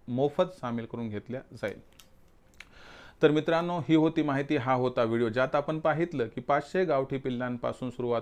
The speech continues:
करून सुद्धा आपण आरामशीर पद्धतीनं कमावू शकतो लाखोंचा निव्वळ नफा. तर मग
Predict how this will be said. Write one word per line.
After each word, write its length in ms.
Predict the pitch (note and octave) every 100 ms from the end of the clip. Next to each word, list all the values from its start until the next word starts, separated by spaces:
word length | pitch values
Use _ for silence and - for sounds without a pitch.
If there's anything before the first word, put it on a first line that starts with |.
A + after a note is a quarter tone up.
| -
करून 180 | A#2+ A#2
सुद्धा 280 | - A#2+ A#2
आपण 260 | A2 A#2
आरामशीर 480 | A2 A2+ A#2 - A#2+
पद्धतीनं 560 | - A2+ A#2 A2+ B2+ B2
कमावू 340 | A2+ A2 A2
शकतो 300 | - A2 B2
लाखोंचा 520 | A2+ G2+ A2+ A2 B2+
निव्वळ 360 | B2+ D3+ D#3+ D3
नफा. 360 | B2 - A#2+ A#2 - - - -
तर 120 | D#3+
मग 240 | D#3 A#2